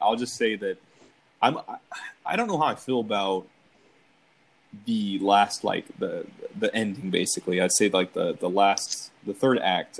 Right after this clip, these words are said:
I, it seems a bit iffy. Uh, so I'm not, I believe the leak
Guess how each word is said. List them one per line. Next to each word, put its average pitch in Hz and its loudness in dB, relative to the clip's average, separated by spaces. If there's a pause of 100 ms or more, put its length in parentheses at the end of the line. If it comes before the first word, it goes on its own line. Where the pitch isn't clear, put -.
I, 98 -4
it 110 0
seems 185 2
a 135 4
bit - 2
iffy. 95 -2 (160)
Uh, 104 -2
so 123 -4
I'm 151 0
not, 156 0 (680)
I 135 8
believe 139 2
the 139 2
leak 131 -2